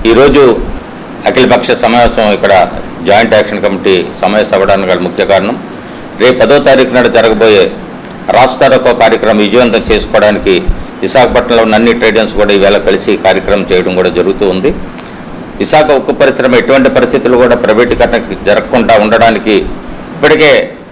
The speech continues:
ప్రజా సంఘాలు, కార్మిక సంఘాలు, అన్ని రాజకీయ పార్టీలు కూడా కృషి చేస్తున్నాయి.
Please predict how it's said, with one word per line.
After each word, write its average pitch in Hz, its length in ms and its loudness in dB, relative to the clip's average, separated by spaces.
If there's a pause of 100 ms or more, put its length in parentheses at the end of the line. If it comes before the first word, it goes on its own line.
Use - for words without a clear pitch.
ప్రజా 131 240 2
సంఘాలు, 127 580 2
కార్మిక 113 320 2
సంఘాలు, 117 480 2
అన్ని 113 400 2
రాజకీయ 113 400 2
పార్టీలు 110 360 2
కూడా 104 180 2
కృషి 98 360 -2
చేస్తున్నాయి. 117 400 0